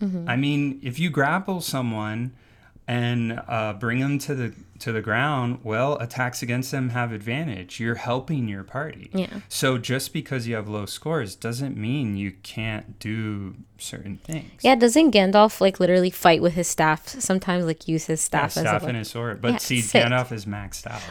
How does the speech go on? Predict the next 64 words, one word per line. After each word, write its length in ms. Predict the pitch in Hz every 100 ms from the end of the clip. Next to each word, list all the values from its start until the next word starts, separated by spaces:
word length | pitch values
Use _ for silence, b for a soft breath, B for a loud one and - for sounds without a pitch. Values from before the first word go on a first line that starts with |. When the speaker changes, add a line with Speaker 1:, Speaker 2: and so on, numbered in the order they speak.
| 240
Speaker 1:
Okay, 340 | 277 240 160
yeah, 320 | 226 262 170
Speaker 2:
Yeah, 60 | -
Speaker 1:
the, 60 | 196
Speaker 2:
that's 160 | 185
Speaker 1:
Gandalf 320 | 240 254 269
is 60 | 285
a 20 |
Speaker 2:
like 80 | 254
Speaker 1:
bad 120 | 233 208
example, 420 | 185 170 - -
but 280 | 190 170 -
that's 260 | 170 - -
Speaker 2:
Yeah. 60 | 151
Speaker 1:
just, 260 | - -
that's 180 | 185 -
where 120 | 175
my 60 | 113
Speaker 2:
Actually, 240 | 117 -
Speaker 1:
mind 120 | 143 110
goes. 80 |
Speaker 2:
Gandalf 400 | 117 123 135 135
is 140 | 131 107
a 60 |
Hexblade 640 | 98 120 120 - 107 98 92
that 180 | 95 95
uses 400 | 101 101 101 -
charisma 680 | - 101 104 117 107 95 90
as 80 | 87
his 180 | 80
attacking 460 | 95 - 98 92 90
Speaker 1:
Oh 20 |
my 60 | 90
God. 40 | 170
Speaker 2:
stat. 340 | 107 87 - - _ _ - - -
I 380 | 117 107 107 101
think 320 | - 110 104
I've 320 | 107 98 87 -
got 320 | 98 95 90
it. 160 | 87
He's 280 | 101 107 95
a 100 | 98
Hexblade 540 | 98 95 - 101 92 98
warlock. 500 | 92 90 85 - - - _ _ _ -
Speaker 1:
I 20 |
thought 160 | 226 277
he 80 | 285
was 140 | 277
an 80 | 262
A 80 | 262
S 160 | 254
M 80 | 214
R. 260 | 180 190 185 _ _ _ _ _ _ _ _ _ _ _ 123
Speaker 2:
Well, 340 | 117 107 101
a 60 | 98
Hexblade 640 | 113 110 - - - 107
is 140 | 101 90
a 60 |
type 380 | 85 - 92 -
of 100 | 90
warlock. 320 | 90 90 87 90
Speaker 1:
Oh. 340 | 190 - -
Speaker 2:
It's 120 | 101
a 140 | -